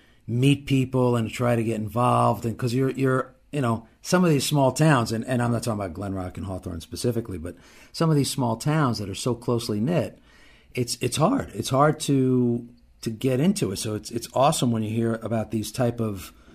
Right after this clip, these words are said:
organizations that are open and, and friendly and welcoming.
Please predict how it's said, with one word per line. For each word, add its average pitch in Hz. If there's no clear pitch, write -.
organizations 117
that 110
are 107
open 120
and, 101
and 101
friendly 120
and 98
welcoming. 113